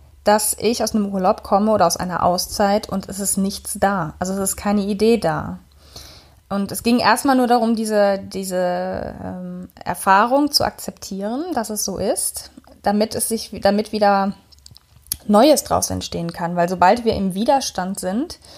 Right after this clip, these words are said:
mit dem, wo wir gerade stehen,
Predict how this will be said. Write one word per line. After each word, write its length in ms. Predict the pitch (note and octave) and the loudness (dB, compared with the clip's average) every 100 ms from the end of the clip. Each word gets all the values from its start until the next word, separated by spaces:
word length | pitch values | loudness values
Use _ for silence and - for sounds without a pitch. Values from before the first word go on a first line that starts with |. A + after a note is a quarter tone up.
| - - - | -20 -20 -4
mit 220 | G#3 G3 | -2 0
dem, 380 | A#3+ B3 A#3 A3 - _ _ _ _ _ _ - | 4 6 4 0 -8 _ _ _ _ _ _ -2
wo 180 | G3+ | 2
wir 100 | G#3 | 2
gerade 280 | G3+ F#3+ F3+ | 2 2 0
stehen, 640 | F3+ - A#3 G#3 A3 C4 | 0 2 4 4 2 -2